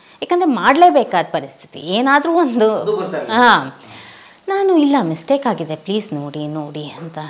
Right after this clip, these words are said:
Speaker 1: "ಇಲ್ಲ, ಇಲ್ಲ, ಇಷ್ಟೇ ಕೊಡೋದು, ಇಷ್ಟೇ ಕೊಡೋದು" ಅಂತ. Literally ಅದನ್ನ ಇಟ್ಕೊಂಡು ಹತ್ಕೊಂಡು ಬಂದಿದ್ದೀನಿ. ಅಂದ್ರೆ ಹೇಗೆ ಅಂದ್ರೆ, ಆ ಎನ್ವಲಪ್ ಕೊಟ್ಟಿದ್ರು, ಅದೆಲ್ಲ ಒದ್ದೆ ಆಗ್ತಾ ಇದೆ. ಅಂದ್ರೆ ಅಷ್ಟು ಬೇಜಾರಾಗಿದೆ ನನಗೆ. ಅಂದ್ರೆ ಹಿಂಗ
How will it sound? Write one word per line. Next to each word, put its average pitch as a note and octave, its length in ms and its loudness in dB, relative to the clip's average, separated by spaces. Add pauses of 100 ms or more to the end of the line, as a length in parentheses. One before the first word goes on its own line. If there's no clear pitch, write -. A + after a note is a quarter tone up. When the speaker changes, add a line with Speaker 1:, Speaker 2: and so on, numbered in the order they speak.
Speaker 1:
"ಇಲ್ಲ, B3 200 0
ಇಲ್ಲ, A3 240 2
ಇಷ್ಟೇ G3+ 340 -2
ಕೊಡೋದು, E3 380 -4
ಇಷ್ಟೇ F#3 240 -8
ಕೊಡೋದು" D#3+ 340 -12
ಅಂತ. D#3+ 300 -16 (760)
Literally E4+ 880 0 (100)
ಅದನ್ನ A#3+ 300 2
ಇಟ್ಕೊಂಡು B3 800 0
ಹತ್ಕೊಂಡು F#4+ 720 2
ಬಂದಿದ್ದೀನಿ. F#3+ 500 0 (840)
ಅಂದ್ರೆ C4+ 280 4
ಹೇಗೆ C4+ 440 4
ಅಂದ್ರೆ, C4+ 320 4
ಆ A3+ 200 2
ಎನ್ವಲಪ್ C4+ 500 0
ಕೊಟ್ಟಿದ್ರು, A3 580 0 (300)
ಅದೆಲ್ಲ D#4 340 8
ಒದ್ದೆ B3 260 8
ಆಗ್ತಾ G3 300 6
ಇದೆ. D3+ 200 -4 (340)
ಅಂದ್ರೆ D4 220 4
ಅಷ್ಟು C4+ 440 4
ಬೇಜಾರಾಗಿದೆ A#3 640 2
ನನಗೆ. E3 300 -10
ಅಂದ್ರೆ E4 340 -6 (680)
ಹಿಂಗ A4 340 0